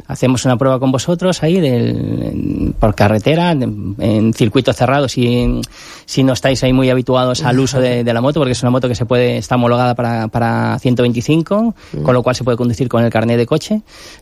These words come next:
Speaker 1: pero aún así, eh, pues mira, quiero probar, pero yo no estoy muy habituado hasta eso. Tenemos también un circuito cerrado donde podemos ahí hacer, hacer la prueba,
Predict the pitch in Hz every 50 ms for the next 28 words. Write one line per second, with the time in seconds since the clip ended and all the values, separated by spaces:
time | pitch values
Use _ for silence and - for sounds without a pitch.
0 | - - 143 120 123 123 120 117 117 117 117 117 113 113 113 - - 139 143 143
1 | 139 127 123 120 135 139 131 123 131 151 135 123 110 113 - 147 147 143 143 143
2 | 151 170 170 - 147 135 131 131 135 139 - - 139 131 131 135 135 131 131 127
3 | 131 131 135 135 139 139 131 131 131 123 - 147 147 - - 123 127 120 123 120
4 | - 127 127 131 131 123 - 131 120 131 120 139 - - 120 123 127 135 135 131
5 | 123 120 117 120 120 120 120 117 - 117 117 117 113 - 123 120 120 113 113 107
6 | - 113 - - 123 123 120 117 - 127 135 139 151 165 190 208